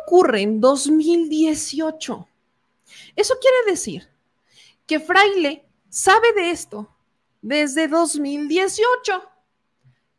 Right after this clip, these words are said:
pero no, porque esto no es con fines políticos, obviamente, o sea, es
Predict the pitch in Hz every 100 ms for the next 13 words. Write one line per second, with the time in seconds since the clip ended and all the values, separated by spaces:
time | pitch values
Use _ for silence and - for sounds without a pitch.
0 | _ 370 294 277 247 208 202 - _ _
1 | _ _ _ _ _ _ _ _ _ _
2 | - 233 226 247 156 262 269 294 226 214
3 | 214 190 196 185 185 180 180 175 156 175
4 | - 151 156 190 180 - - 156